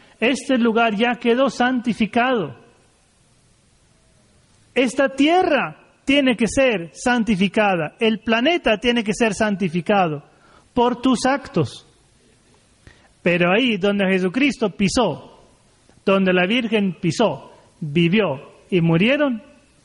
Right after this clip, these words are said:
ese lugar es el lugar más santo. Por eso se llama Tierra Santa. A todos ustedes los quisiera invitar a que hicieran esta misma experiencia. Ver con tus ojos.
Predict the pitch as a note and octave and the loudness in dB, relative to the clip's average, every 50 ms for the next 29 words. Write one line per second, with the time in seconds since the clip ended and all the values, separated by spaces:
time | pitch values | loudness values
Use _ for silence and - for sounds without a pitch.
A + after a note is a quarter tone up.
0 | _ _ _ _ _ _ _ _ _ _ _ _ _ _ _ _ _ _ _ - | _ _ _ _ _ _ _ _ _ _ _ _ _ _ _ _ _ _ _ -2
1 | A3+ B3 C#4 - B3 A#3+ A3 G#3+ G3+ F#3+ G3+ G3+ G3 F#3+ - - - G3 G#3 G#3 | 0 0 0 2 2 2 2 2 4 4 4 2 2 0 -2 -4 -2 0 0 0
2 | - G#3 G3 F#3 F3 E3+ F#3 F3+ E3+ D#3+ E3+ F3+ F#3+ F#3 E3+ - - - F3 E3+ | 0 0 0 0 2 2 2 2 0 0 0 0 2 0 0 -2 -2 -2 0 0
3 | D#3+ D3 C3 D3+ C3+ E3 E3 F3+ F3 - G3+ D#3+ E3+ F#3+ F#3+ G3 G3 G3 F#3 - | -2 -2 -4 -4 -2 0 0 0 0 0 -2 0 0 0 2 2 0 0 -2 -4
4 | - - _ _ _ _ _ - G3 F#3+ G3 G3 G#3 G3+ G3 G3+ F#3+ F3+ - - | -8 -18 _ _ _ _ _ 0 2 4 4 4 2 2 2 0 -2 -2 -6 -10
5 | _ _ - - - - - G#3 G3+ G3 F3 D#3 D3 B2 - A#2 - _ _ _ | _ _ -16 -12 -8 -4 -2 0 0 2 2 0 0 -2 -4 -8 -14 _ _ _
6 | _ _ _ _ _ _ _ _ _ _ _ _ _ _ _ _ _ _ _ _ | _ _ _ _ _ _ _ _ _ _ _ _ _ _ _ _ _ _ _ _
7 | _ _ _ _ _ _ _ _ _ _ _ _ - F3 E3 - - A#3+ A#3+ B3+ | _ _ _ _ _ _ _ _ _ _ _ _ -2 -2 -2 0 2 2 2 2
8 | C4 A3+ G3+ A#3 F3 - A#3+ A3+ A#3 G#3+ G3 F3+ E3 - - F3+ - G#3 G3+ G3+ | 2 2 2 0 2 2 2 2 2 2 2 0 0 0 -2 -2 0 0 0 2
9 | G3 F#3+ F3+ F3 F3 D#3+ - G#3 G3 G3+ G#3+ G#3 F3 E3+ - G3 F#3+ F3+ - - | 2 0 0 -2 -2 -2 -2 0 0 0 0 0 -2 -2 0 0 0 0 0 0
10 | G#3+ G#3 G3+ G#3 G3 G3 F3+ - - F#3+ F#3+ A3 A3 F#3 G3 G3+ F#3+ F3+ - - | 0 0 2 2 2 0 0 0 0 0 2 2 0 0 0 0 0 -2 -4 -2
11 | - F3+ E3 F3 F3+ F3+ F3 E3+ D#3 - - E3 C3 C3 - _ _ _ _ _ | 0 0 2 4 4 4 2 2 0 -2 -4 -10 -12 -12 -14 _ _ _ _ _
12 | _ _ _ _ _ E3+ D#3+ D#3 D#3 G3 G#3 A#3 B3 B3+ B3+ C4 A3 - A#3 A3+ | _ _ _ _ _ 0 0 2 2 2 2 2 2 2 2 0 -2 -2 0 0
13 | G#3 - A3+ G#3 - - A3+ A3+ G3+ - F3 D#3+ A#2+ - - - - - | 0 0 0 -2 0 2 2 2 0 0 -4 -8 -10 -12 -16 -20 -20 -20